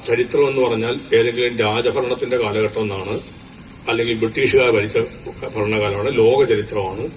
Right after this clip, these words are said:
ഷർഷയുടെ ഭരണപരിഷ്കാരമാണ്. ഇങ്ങനെയൊക്കെ നമുക്ക് ചരിത്രം എന്ന് പറഞ്ഞാൽ ഏതെങ്കിലും രാജഭരണത്തിന്റെ കാലഘട്ടമോ അല്ലെങ്കിൽ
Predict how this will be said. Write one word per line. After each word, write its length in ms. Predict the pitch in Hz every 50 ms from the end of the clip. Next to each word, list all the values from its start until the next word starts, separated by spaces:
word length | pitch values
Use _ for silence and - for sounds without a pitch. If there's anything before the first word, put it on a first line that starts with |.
| - - - - - - - -
ഷർഷയുടെ 500 | - 131 131 123 - - 151 147 143 135
ഭരണപരിഷ്കാരമാണ്. 840 | 120 110 104 113 123 123 113 107 107 - 123 120 110 107 104 110
ഇങ്ങനെയൊക്കെ 380 | 139 160 180 196 196 185 - 185
നമുക്ക് 380 | 160 139 135 - - 139 - - - - - - - - - - - - -
ചരിത്രം 460 | 135 131 147 160 156 - 202 208 190
എന്ന് 100 | 175 175
പറഞ്ഞാൽ 280 | 160 139 127 135 131 127
ഏതെങ്കിലും 420 | 123 123 131 131 139 139 135 131
രാജഭരണത്തിന്റെ 760 | 120 113 113 120 123 131 117 123 131 - - 131 127 131 131
കാലഘട്ടമോ 560 | 120 110 107 110 110 107 - 117 113 113 110
അല്ലെങ്കിൽ 340 | 107 107 107 110 110 113 113